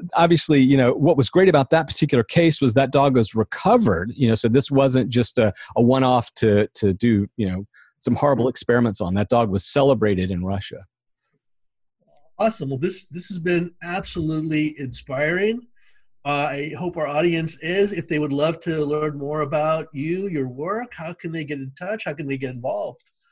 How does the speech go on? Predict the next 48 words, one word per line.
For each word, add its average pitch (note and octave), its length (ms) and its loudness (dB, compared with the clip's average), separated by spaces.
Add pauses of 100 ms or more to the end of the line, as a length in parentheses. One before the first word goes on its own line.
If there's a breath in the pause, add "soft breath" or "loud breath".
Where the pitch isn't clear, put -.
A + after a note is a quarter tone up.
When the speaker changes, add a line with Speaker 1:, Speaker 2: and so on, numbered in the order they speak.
(120)
Speaker 1:
Yeah, F3+ 160 4
thanks, A#3 300 4
Neil. D#3+ 180 6
I, E3 140 4
I - 100 2
think F#3 180 2
the D3+ 140 2
easiest E3 300 2
thing F3+ 200 2
is, C3+ 260 2
uh, A#2+ 260 6
Doctor D3 340 2
Ernie D#3+ 220 6
Ward D3 480 4
dot C3+ 220 0
com, D3 320 2
D C3 200 4
R C3+ 240 4
E C3+ 200 4
R B2+ 240 2
N B2 160 2
I A#2+ 100 2
E B2 240 4
W B2 320 2
A A#2 140 4
R A2+ 120 4
D A2 220 4
dot A#2 220 2
com. C3 260 2
Of - 320 -16
course, - 340 2
I'm C#3 220 2
all D3 180 4
over C3 320 6
social C3+ 360 2
media C3 340 4
at B2+ 380 -2
Doctor A#2+ 360 0
Ernie A#2+ 280 4
Ward. B2 400 2 (240 loud breath)
But, E3 160 4
you G3 100 4
know, D#3+ 80 4
I D#3 80 4
think B3+ 240 2
that G3 140 2 (140)
more F#3 180 4
importantly, C3+ 640 2